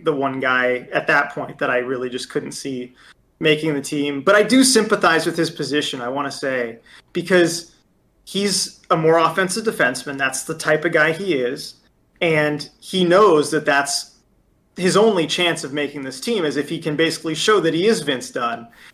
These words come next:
And you kinda have to go all out and impress, right? Because you're on the outside looking in, you know that you're gonna really have to catch someone's eye, and so you're gonna have to take some risks. And it, it certainly hasn't gone well for him,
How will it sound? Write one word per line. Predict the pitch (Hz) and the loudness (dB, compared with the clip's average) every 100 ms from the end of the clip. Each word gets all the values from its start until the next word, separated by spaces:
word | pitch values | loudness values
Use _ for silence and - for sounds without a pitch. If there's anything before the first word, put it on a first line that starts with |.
| _ _ - | _ _ -4
And | 156 147 143 139 - _ | 0 0 0 -4 -10 _
you | 180 170 | -10 -4
kinda | 185 190 175 | 2 2 4
have | 170 170 | 0 0
to | 175 | 2
go | 165 | 4
all | 160 156 | 6 6
out | 156 | 4
and | 160 | 2
impress, | 147 139 190 160 - | -6 -2 2 2 0
right? | 143 143 147 | -2 -2 -2
Because | 147 151 143 | -6 -6 -4
you're | 139 143 139 - - - _ _ | 0 2 0 -2 -18 -20 _ _
on | 170 180 | 2 4
the | 180 160 | 4 4
outside | 156 - 160 143 | 2 0 0 0
looking | 143 156 135 | -6 -6 -8
in, | 131 131 | -8 -8
you | 139 165 | -6 -2
know | 165 175 165 | 2 4 4
that | 139 131 127 | 0 -2 -2
you're | 160 | 0
gonna | 185 175 | 2 2
really | 151 175 170 | 2 2 4
have | 160 | 2
to | 160 | -2
catch | 160 156 - | -4 -4 -2
someone's | - 147 139 135 | -2 -4 -4 -4
eye, | 127 123 123 | -2 0 -2
and | 131 135 | -4 -6
so | 156 | -6
you're | 151 | -2
gonna | 156 165 | 0 2
have | 156 147 | 2 0
to | - | -2
take | 147 151 | -4 -4
some | 151 156 135 | -4 -6 -2
risks. | 135 160 - - - _ _ _ - | -2 -4 -8 -12 -16 _ _ _ -4
And | 156 | 0
it, | 160 165 | 0 0
it | 190 - | -2 0
certainly | 247 254 208 | 0 2 0
hasn't | 160 170 165 180 | 2 2 0 0
gone | 160 156 | 0 2
well | 139 139 | 2 2
for | 135 147 | 0 -4
him, | 139 139 135 131 | -4 -4 -6 -10